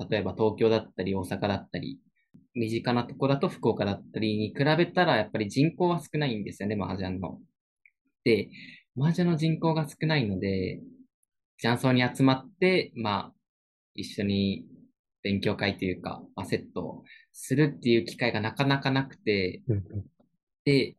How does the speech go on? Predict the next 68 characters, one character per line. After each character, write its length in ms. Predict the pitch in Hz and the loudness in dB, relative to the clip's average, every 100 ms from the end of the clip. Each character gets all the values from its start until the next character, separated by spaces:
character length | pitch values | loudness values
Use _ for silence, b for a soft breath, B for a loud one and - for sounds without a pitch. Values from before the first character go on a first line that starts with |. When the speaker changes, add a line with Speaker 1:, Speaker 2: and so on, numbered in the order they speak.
| _ | _
Speaker 1:
え 80 | 101 | -8
っ 60 | |
と、 100 | - | -6
僕 240 | 101 117 165 | -4 -2 2
の 100 | 165 | 2
先 240 | 151 151 143 | 2 2 4
輩 140 | 143 | 2
の、 80 | 143 | 4
ま 120 | 139 | 2
あ、 100 | 113 | 2
麻 180 | 98 104 | 2 0
雀 200 | 110 110 | 0 -2
プ 100 | - | 0
ロ 100 | 110 | 0
の 100 | 92 | 0
方 160 | - | -6
た 120 | 98 95 | -6 -6
ち 180 | - | -4
が 240 | 87 78 - - _ | -4 -4 -6 -14 _
結 140 | - 143 | -6 -4
構 120 | 98 | -6
福 200 | - 143 | 0 0
岡 200 | 117 87 | 0 -2
に 140 | 85 - | -6 -8
住 180 | - | -6
ん 40 | 92 | -6
で 80 | 87 | -6
る 80 | |
ん 120 | 87 - | -10 -12
で 100 | - | -14
す 100 | - | -8
け 100 | 110 | -4
ど、 260 | 131 - - _ | -4 -6 -16 _
そ 140 | - 165 | -2 0
う 20 | |
い 20 | |
っ 40 | |
た 60 | 160 | 0
方 180 | 185 180 | 0 0
た 120 | 156 | 0
ち 100 | - | 0
は 140 | 170 | 2
や 60 | 135 | 2
っ 100 | - | 0
ぱ 80 | 117 | 0
り 300 | 101 90 - - - - | 2 0 -4 -14 -16 -10
実 80 | 101 | -6
際 200 | - 104 | -2 2
に 220 | 98 95 | 2 -2
福 120 | - 117 | 0 0
岡 180 | - | 2
で 120 | 95 92 | 0 0
み 120 | 98 | 0
ん 40 | |
な 80 | 101 | 0
で 80 | 156 | -2
集 200 | 147 - | -4 -2
ま 120 | 107 | -2
っ 100 | - | 0
て 120 | 147 | 2
で 100 | 113 | 2
き 120 | - | 2
る 140 | 113 107 | 0 0
ん 80 | 92 | -2
で 100 | 90 | -4
す 80 | |
け 120 | - 101 | -4 0
ど 360 | 101 87 - | 0 0 -6